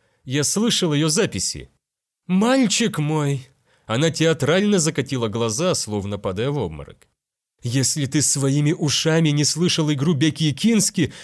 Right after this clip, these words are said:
ты не слышал ничего. Тебе понадобится несколько носовых платков, поскольку слёзы будут литься ручьями.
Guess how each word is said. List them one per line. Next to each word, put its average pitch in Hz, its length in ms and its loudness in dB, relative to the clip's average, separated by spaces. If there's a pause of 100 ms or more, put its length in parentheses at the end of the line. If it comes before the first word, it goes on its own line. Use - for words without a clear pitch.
(180)
ты 233 140 2
не 220 120 4
слышал 226 540 2
ничего. 226 760 4 (440)
Тебе 135 200 0
понадобится 143 580 0
несколько 170 440 0
носовых 180 420 2
платков, 185 600 -2 (200)
поскольку 147 520 -2
слёзы 151 500 0
будут 143 320 -2
литься 170 340 -2
ручьями. 170 680 -2